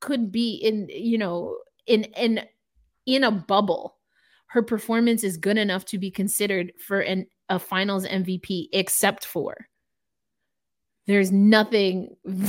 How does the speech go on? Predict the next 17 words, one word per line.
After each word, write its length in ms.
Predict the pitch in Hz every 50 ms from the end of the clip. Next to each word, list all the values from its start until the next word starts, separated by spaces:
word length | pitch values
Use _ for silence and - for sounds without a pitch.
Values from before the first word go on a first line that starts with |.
| - 254 262 - _
very 520 | 226 196 180 180 180 202 214 214 214 202 202
great 380 | 190 196 202 196 170 - - - _
about 260 | 190 180 180 165 - 151
what 140 | 160 110
we're 100 | 185 175
seeing 320 | 165 - - 185 165 160 165
from 180 | - 175 165
the 80 | 156 156
New 100 | 156 180
York 240 | - 135 - - -
Liberty. 380 | - - - - - 104 - - -
And, 220 | 202 190 196 - - _ _ _ -
and 560 | 208 208 196 175 147 160 185 180 180 - - _ _ _ _ _ _ _ _ _ _ _ _ _ _ _ _ _ _ _ _ _ _ _ _ _ -
there 320 | 185 165 214 202 208 190
are 80 | 202 196
multiple 500 | 196 214 240 233 233 214 190 180 180 202
players 600 | - - 277 247 180 160 160 170 160 226 -